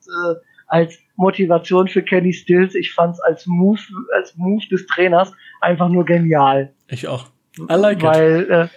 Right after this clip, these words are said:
Speaker 1: man muss sich das Gesicht von Kenny Stills vorstellen. Der kommt da raus und den ganzen Tag dudelt, dudelt die Mucke von Jay-Z da, da rauf und runter, den, den er einen Tag vorher noch massiv angegriffen hat. Also,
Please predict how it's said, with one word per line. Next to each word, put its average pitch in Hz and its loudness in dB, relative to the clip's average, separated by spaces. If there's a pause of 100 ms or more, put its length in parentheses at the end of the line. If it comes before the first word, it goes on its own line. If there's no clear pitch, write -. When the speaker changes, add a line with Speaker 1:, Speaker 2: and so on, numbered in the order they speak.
(580)
Speaker 1:
man 196 0
muss 214 0
sich 226 0
das 202 0
Gesicht 202 -2
von 190 0
Kenny 196 -2
Stills 240 0
vorstellen. 175 0 (180)
Der 185 2
kommt 226 0
da 202 4
raus 208 0
und 196 0
den 202 0
ganzen 208 -2
Tag 202 0 (360)
dudelt, 202 0
dudelt 190 0
die 190 2
Mucke 196 2
von 185 0
Jay-Z 170 2
da, 170 4 (260)
da 165 4
rauf 170 2
und 175 -8
runter, 202 0 (260)
den, 180 -2
den 175 2
er 180 4
einen 175 -2
Tag 185 -4
vorher 190 2
noch 180 -2 (200)
massiv 185 -2
angegriffen 165 0
hat. 156 -6 (140)
Also, 156 -6